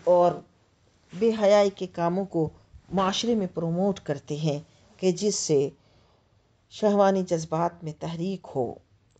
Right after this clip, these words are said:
और इस तरह का लिटरेचर लाते हैं, इस तरह के, अ, मीडिया शोज़ करते हैं, या ऐसी फिल्म्स बनाई जाती हैं, या ऐसे हयासोज मनाजिर दिखाए जाते हैं, या ऐसे इश्तिहारात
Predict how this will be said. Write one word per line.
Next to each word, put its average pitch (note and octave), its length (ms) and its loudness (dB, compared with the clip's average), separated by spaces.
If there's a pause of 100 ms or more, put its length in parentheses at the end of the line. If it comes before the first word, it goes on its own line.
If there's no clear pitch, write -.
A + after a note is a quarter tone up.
(140)
और E3+ 220 -2
इस - 200 -10
तरह F#3+ 220 -2
का F3+ 160 -6
लिटरेचर F3+ 640 -4
लाते D#3+ 360 -2
हैं, D3 280 -6 (260)
इस - 180 -16
तरह F3+ 340 0
के, F#3 340 0 (480)
अ, D#3+ 300 4 (1160)
मीडिया G3 380 2
शोज़ A3+ 440 -4
करते C#3+ 360 -4
हैं, C#3 340 -6 (380)
या D#3+ 120 0
ऐसी F#3 340 -4
फिल्म्स A3+ 460 -8
बनाई D3+ 340 0
जाती D3 420 -4
हैं, D3 100 0
या D3 160 0
ऐसे G3+ 300 0
हयासोज E3+ 640 -2
मनाजिर F3+ 440 -4
दिखाए E3 420 -6
जाते C#3 380 -6
हैं, D#3 220 -2 (300)
या F#3+ 80 2
ऐसे G3 340 0
इश्तिहारात F3 840 0